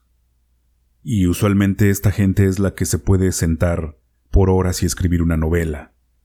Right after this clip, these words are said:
O hacer una serie gigantesca de, de retratos acerca de un tema.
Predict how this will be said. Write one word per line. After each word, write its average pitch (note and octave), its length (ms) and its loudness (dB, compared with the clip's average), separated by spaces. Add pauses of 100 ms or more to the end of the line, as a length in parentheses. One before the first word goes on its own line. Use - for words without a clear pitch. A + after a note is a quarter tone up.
(760)
O D2 760 -4 (160)
hacer G2 220 -2
una F#2+ 160 2
serie G2 360 0
gigantesca E2+ 640 -2
de, D#2+ 260 -2
de E2 160 -2
retratos F2 480 -2
acerca E2 320 -4
de D#2 60 -2
un D#2 160 0
tema. D#2 440 -4